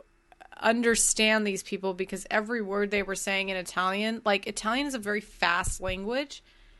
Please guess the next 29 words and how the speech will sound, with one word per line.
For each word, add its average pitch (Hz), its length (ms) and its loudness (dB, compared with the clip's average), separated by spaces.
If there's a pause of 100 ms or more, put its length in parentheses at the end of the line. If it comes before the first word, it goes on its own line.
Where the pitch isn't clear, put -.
(120)
and 214 60 -4
they 214 60 2
were 220 80 4
all 233 140 6
speaking 233 540 -2
it 208 200 -4
in 208 140 0
English 226 680 2 (160)
as 214 220 4
if 220 180 2
they 226 140 6
were 196 80 -2
speaking 190 420 -2
in 175 80 0
Italian. 170 600 -2
So 185 420 -2 (180)
it 214 200 -2
was 208 160 -6
very, 214 340 2
very 196 300 0
slow. - 680 -4 (640)
And 202 460 0 (680)
I 226 120 4
think, 233 400 -2
you 220 80 -2
know, 196 120 0
obviously 214 480 0
you 202 120 -4
can't 190 420 0